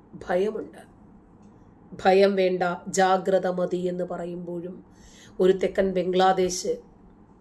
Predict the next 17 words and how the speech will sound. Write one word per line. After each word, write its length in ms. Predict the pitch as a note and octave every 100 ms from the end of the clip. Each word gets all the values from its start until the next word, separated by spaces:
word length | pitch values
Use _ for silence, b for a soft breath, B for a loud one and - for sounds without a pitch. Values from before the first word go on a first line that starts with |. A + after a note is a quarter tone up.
| _ _ _ - F#3+
ഇന്ന് 180 | F#3+
നടക്കുന്ന 480 | G3+ G3 F#3 F#3 F#3 F3+ F3+
ഇറാൻ 300 | F#3 F#3+ F3+ D#3+ - - _ - - - - - - - - - - -
നമ്മുടെ 260 | G3 G3+ F#3+
നാട്ടിൽ 400 | F3+ F3+ G3 F3+ F3+ F3+
ആവർത്തിക്കപ്പെടുമോ 1040 | F3+ F3+ F#3+ - F#3 F#3+ F#3+ F#3 F3+ F3+ F3+ F3+ F3
എന്നുള്ള 280 | F3 E3+ E3+ E3+
ഒരു 120 | F3 - -
ഭയം 360 | F3+ E3+ F3 F3 - - _ -
നമുക്കുണ്ടാകുന്നത് 1000 | E3+ F3+ F3 F3 E3 E3+ E3 E3+ E3+ E3+ E3 B B B B -
കേരളത്തിൻ്റെ 720 | G3+ F#3+ F#3+ F3+ F3+ F3+ F3 F3 E3+
മാറി 320 | F#3 G3 F#3+
മാറി 380 | F3 F3 F#3+ F#3
വരുന്ന 300 | F3+ F3 F3 F3 - -
ഈ 80 | F3
രാഷ്ട്രീയ 520 | F3 E3+ F3+ - F3+ E3+
സാഹചര്യങ്ങൾ 800 | - F3+ E3+ - F#3+ F3+ F#3